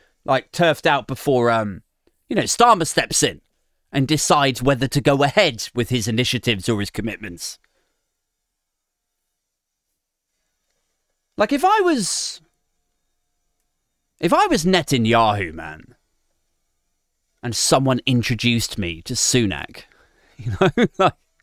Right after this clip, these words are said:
like, "Yeah, this is the, uh, this is the British Prime Minister, Mister Rishi Sunak." "Oh, right, yeah, yeah, no, no, ni-, nice to meet you, yeah." But, like, once, once the pleasantries were out the way, I think I'd be like, "Listen,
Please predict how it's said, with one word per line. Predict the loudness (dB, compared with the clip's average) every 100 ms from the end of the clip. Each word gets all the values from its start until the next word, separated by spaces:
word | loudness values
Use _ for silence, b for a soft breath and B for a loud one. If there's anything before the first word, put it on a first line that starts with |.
| _ _ b b b b b b b _
like, | 0
"Yeah, | 2 2 0
this | 0 -2
is | -2 -2
the, | 0 2
uh, | 0 0
this | -4
is | -4
the | -2
British | -2 -2 -2
Prime | 0
Minister, | 0 0 2 2 2 -2 _ _ -8
Mister | -6 -4
Rishi | -4 -2 -4
Sunak." | -6 -6 -4 2
"Oh, | 4 4
right, | 2 -2
yeah, |
yeah, | -2 0
no, | 0 -2
no, | -2
ni-, | -4 -2 -2 0
nice | 0 0
to | -2
meet | -2
you, | -4 -4
yeah." | -6 -6 _ _ _ _ _ _ _ _ _ 0
But, |
like, | 0 2
once, | 0 0 0
once | 0 0 0
the | -2
pleasantries | 0 0 2 -2 0 0 0
were | 0
out | 0 0
the |
way, | 2 4 2 -2 -16 -18 _ _ _ _ _ _ _ _ _ _ _ _ _
I | -4
think | -2 0
I'd | -2
be | 0 -2
like, | 0 -2
"Listen, | -2 -4 -6